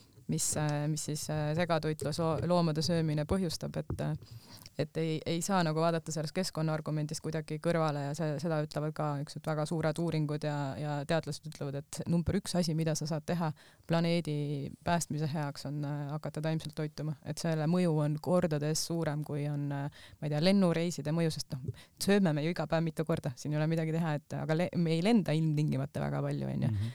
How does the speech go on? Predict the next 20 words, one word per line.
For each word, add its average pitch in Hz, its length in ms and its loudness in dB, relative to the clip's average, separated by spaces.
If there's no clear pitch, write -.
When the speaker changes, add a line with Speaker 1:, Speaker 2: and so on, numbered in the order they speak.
Speaker 1:
Ja 160 120 0
seda 180 160 4
me 156 80 2
saame 160 220 2
väga 160 120 2
lihtsasti 156 460 -4
vähendada 151 500 0
või 151 240 2
üldse 156 160 -4
transpordi 156 560 -2
küsimust, 139 380 -4
et 147 120 -8
meil 147 120 0
on, 147 180 -2
äh, 143 240 -2
ka 151 100 -2
paremaid 147 420 0
viise 147 280 -4
transpordiks 143 560 -6
kui, 147 240 -4